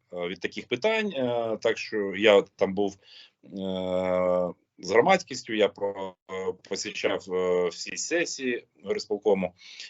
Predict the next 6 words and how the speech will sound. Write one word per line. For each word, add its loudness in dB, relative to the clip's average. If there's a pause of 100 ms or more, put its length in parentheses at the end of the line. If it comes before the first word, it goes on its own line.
і 2
бачив, 8
що 0
він -2
там -2
ухилявся, 2